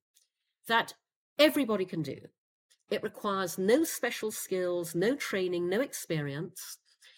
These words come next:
but it is the one micro action that the moment you start taking it will most dramatically transform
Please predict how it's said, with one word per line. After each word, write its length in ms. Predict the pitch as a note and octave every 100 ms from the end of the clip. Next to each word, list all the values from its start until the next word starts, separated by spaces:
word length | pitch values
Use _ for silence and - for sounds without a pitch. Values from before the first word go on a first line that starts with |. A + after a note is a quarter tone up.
| _ _ -
but 100 | B3
it 80 | B3+
is 220 | B3 -
the 100 | A3+
one 340 | G#3 C4 F#4 D4
micro 360 | G3+ - F3+
action 420 | C#3 - - E3
that 120 | E3 F3+
the 60 |
moment 380 | F#3 A#3+ D4+ C4
you 140 | A3+
start 420 | G#3 - F#3+ F3 -
taking 320 | F3 E3+ D#3
it 140 | D3+
will 100 | E3+
most 320 | F#3+ F#3+ -
dramatically 720 | - G3 G3 A3+ A3+ - F#3+
transform 1000 | E3+ - E3+ E3 - - D3+ A1 - -